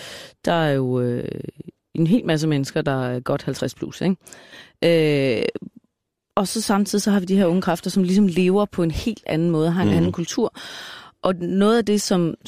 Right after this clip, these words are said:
Speaker 1: jeg er blevet meget bevidst om, det er, at der er to fløje. Der er, der er den der fløj, der siger, øh, Flow T V, det er ved at dø fuldstændig, for på at se, der, det vælter ind med streamingtjenester, og se, hvordan de unge, de, deres adfærd er, og de har ikke fjernsyn mere, og det kommer de heller aldrig til at få, heller ikke selvom de får familie, så vil de fortsætte med deres streamingtjenester.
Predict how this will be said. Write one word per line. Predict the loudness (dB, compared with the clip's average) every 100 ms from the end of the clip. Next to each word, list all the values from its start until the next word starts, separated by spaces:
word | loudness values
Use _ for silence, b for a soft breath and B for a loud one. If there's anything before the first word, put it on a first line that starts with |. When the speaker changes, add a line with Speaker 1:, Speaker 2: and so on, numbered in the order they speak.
| -2
Speaker 1:
jeg | -2
er |
blevet | 0 0
meget | 0 0
bevidst | -2 -4 -2
om, | -2 -2 0
det | 2
er, | 4 2 -2 B B B B B
at | -4 0
der |
er | 0 2 0
to | 0 -4
fløje. | 0 2 4 2
Der | 2
er, | 0
der | 0 0
er | 0
den | 0
der | 0
fløj, | 0 0 0
der | -2
siger, | 0 2 2 B B B B B 0
øh, | 2 2 0 -4 -10 -14 -14 -12 -6
Flow | 2 2 4
T | 2
V, | 2 2 2 2
det | 2
er |
ved | 2
at | 0 2
dø | 0 0 -2 -6
fuldstændig, | -4 -2 0 0 -2 -4
for | -4
på | -2 -2
at |
se, | 0 -2 0
der, | -2
det | -2 -2 -2
vælter | 0 0
ind |
med | 0
streamingtjenester, | 0 2 2 2 0 0 0 -2
og | 0 -2
se, | -2
hvordan | 0 0 0
de | 2
unge, | 4 4 2
de, | 0 -2
deres | 0 -2 0
adfærd | -2 0 -2 0
er, | 2 2
og | 0 -2 -2
de | 0
har | 0
ikke | 0
fjernsyn | 0 0 0 -2
mere, | 0 2 2 2
og | 0
det | -2
kommer | -2 0
de |
heller | 0 0 0
aldrig | 0 -2
til | -2
at | -2
få, | 2 2 2
heller | 0 -2
ikke | -4
selvom | -4 -2 -2
de | -2
får | -2
familie, | 0 2 0 -2
så | -4
vil | -4
de |
fortsætte | -2 0 0 -2 -2
med |
deres | -4
streamingtjenester. | -4 -2 0 0 0 -2 -2